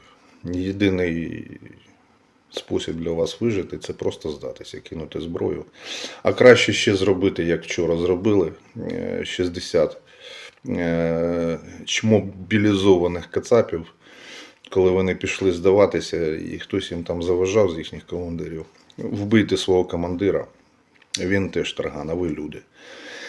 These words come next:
І здавайтеся до нас. От. Е, ну, схоже на те, що,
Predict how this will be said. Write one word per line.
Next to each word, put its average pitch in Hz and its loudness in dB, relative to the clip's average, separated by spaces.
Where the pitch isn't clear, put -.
І 139 2
здавайтеся 78 -4
до 73 -8
нас. 69 -14
От. 69 -8
Е, 101 4
ну, 143 8
схоже 123 8
на 110 8
те, 135 6
що, 95 2